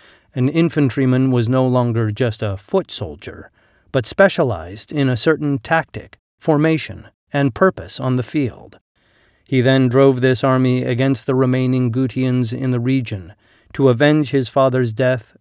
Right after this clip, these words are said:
and secure the borders. To raise money for his army,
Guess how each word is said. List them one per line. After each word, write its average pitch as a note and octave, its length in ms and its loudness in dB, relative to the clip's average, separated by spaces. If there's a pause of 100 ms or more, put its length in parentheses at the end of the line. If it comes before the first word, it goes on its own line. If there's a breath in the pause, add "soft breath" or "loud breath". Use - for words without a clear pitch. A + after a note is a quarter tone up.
and C3 220 -2
secure A#2+ 560 -2
the A2+ 120 -4
borders. A2 720 -6 (680 soft breath)
To D3 100 4
raise D#3 360 4
money C#3 380 0
for B2+ 240 -4
his A#2 220 0
army, G2+ 500 -6